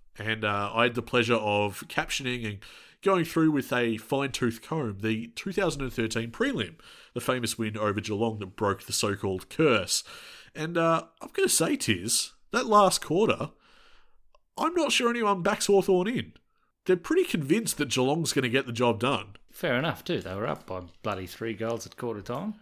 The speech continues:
Speaker 1: But I mean, right to the final siren. I, I could do with a bit more praise for the winning team,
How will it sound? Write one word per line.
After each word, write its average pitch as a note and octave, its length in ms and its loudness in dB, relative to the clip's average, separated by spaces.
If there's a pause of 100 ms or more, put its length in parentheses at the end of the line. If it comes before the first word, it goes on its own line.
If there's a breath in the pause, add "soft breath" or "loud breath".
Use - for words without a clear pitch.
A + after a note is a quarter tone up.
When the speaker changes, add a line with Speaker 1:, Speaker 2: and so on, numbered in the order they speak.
(200)
Speaker 1:
But E4 120 -2
I F4 40 0
mean, D#3+ 260 2
right F3 280 6
to - 80 -4
the C#3 80 0
final B2 320 0
siren. G#2 480 -4 (600)
I, G3+ 220 -2
I A3+ 80 6
could A#3 140 2
do A#3 120 2
with A3 140 4
a F#3+ 40 -6
bit F3 180 -2
more D#3 120 6
praise B2 460 4
for - 100 -6
the A#2 100 2
winning A2+ 260 0
team, F#2+ 340 -4